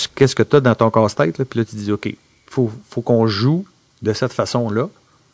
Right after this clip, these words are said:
pour avoir du succès. » Parce que il me manque ce morceau-là, il me manque ce morceau-là, j'ai pas de morceau-là, c'est ça. Fait que là, tu, tu décides pour le bien de, du groupe de jouer cette façon-là.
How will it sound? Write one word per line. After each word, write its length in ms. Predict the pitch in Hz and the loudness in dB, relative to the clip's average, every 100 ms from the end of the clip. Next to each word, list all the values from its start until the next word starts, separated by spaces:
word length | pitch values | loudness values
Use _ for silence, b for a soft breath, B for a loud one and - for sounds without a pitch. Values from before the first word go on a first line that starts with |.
| _ | _
pour 100 | - 113 | -2 2
avoir 120 | 113 | 2
du 60 | 104 | 0
succès. » 240 | - 113 - _ _ | -6 -8 -8 _ _
Parce 160 | 101 - | -12 -6
que 280 | 117 107 98 b b _ | -4 -4 -6 b b _
il 100 | 104 | -4
me 60 | 117 | -2
manque 160 | 117 | -2
ce 100 | - | 0
morceau-là, 440 | 117 107 110 110 117 | -2 0 -2 0 0
il 40 | |
me 60 | 113 | -2
manque 120 | 101 | -4
ce 100 | 113 | -4
morceau-là, 400 | 107 104 104 113 | -4 -4 -2 -2
j'ai 60 | |
pas 100 | 113 | -2
de 60 | 117 | -4
morceau-là, 340 | 104 101 104 110 | -4 -6 -8 -8
c'est 120 | 104 | -8
ça. 100 | 107 107 b b b b | -10 -12 b b b b
Fait 100 | - | -6
que 160 | 113 127 | -4 2
là, 100 | 135 | 2
tu, 220 | 131 - | 2 -14
tu 180 | - - | -16 -4
décides 440 | 113 110 147 147 131 | -2 0 0 0 -4
pour 180 | - 113 | -4 0
le 140 | 113 104 | 2 2
bien 380 | 101 120 131 | 2 4 4
de, 320 | 131 113 101 98 _ | 4 2 2 -4 _
du 100 | 104 | -4
groupe 340 | 104 120 156 - - | 2 4 2 -2 -6
de 140 | 101 | -4
jouer 180 | 104 123 | 0 0
cette 340 | 123 - 101 - | 0 -4 -6 -6
façon-là. 520 | - 104 113 101 | -4 -2 -2 -4